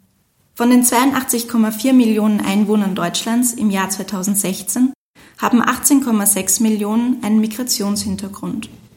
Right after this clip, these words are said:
Das heißt, sie selbst oder ihre Eltern kommen aus dem Ausland.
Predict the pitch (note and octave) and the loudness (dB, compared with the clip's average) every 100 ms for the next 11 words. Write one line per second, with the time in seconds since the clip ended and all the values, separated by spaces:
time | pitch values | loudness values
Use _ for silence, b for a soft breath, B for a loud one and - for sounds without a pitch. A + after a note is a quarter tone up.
0 | - B B B B - G3+ A3+ F3+ C4+ | -20 B B B B -4 -2 0 0 0
1 | - - - A3 F#3+ F#3+ A#3 - - A3 | 0 0 0 0 0 -2 -4 -6 0 0
2 | F#3+ G#3 G3 F3+ G3 A3+ C4 C4+ C4+ A#3 | 2 0 -2 -2 -2 0 0 0 -2 0
3 | A3 A3+ G3+ - B3 F#3 F#3 - - G#3 | 2 2 0 0 0 0 -4 -6 -6 -8